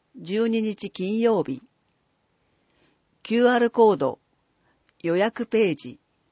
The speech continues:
問い合わせ、保険年金課。国保特定健診。電話六二の三零三一。ファックス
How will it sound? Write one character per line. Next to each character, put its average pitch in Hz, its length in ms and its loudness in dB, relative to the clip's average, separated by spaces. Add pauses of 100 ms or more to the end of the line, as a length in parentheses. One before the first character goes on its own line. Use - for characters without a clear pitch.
(1400)
問 208 200 2
い 220 80 4
合 214 100 2
わ 202 120 0
せ、 170 320 -4 (640)
保 196 120 -6
険 240 320 0
年 214 300 -2
金 196 300 -8
課。 180 300 -6 (1500)
国 254 160 4 (160)
保 160 160 -2
特 - 240 -6
定 233 260 2
健 220 280 -2
診。 139 320 -8 (1300)
電 202 320 0
話 180 300 0 (160)
六 185 380 0
二 233 260 0
の 151 300 -2 (260)
三 240 420 -2
零 233 220 0
三 165 340 -4
一。 - 380 -8 (800)
フ - 20 -14
ァ 202 80 -2
ッ 208 40 -2
ク - 120 -12
ス - 240 -20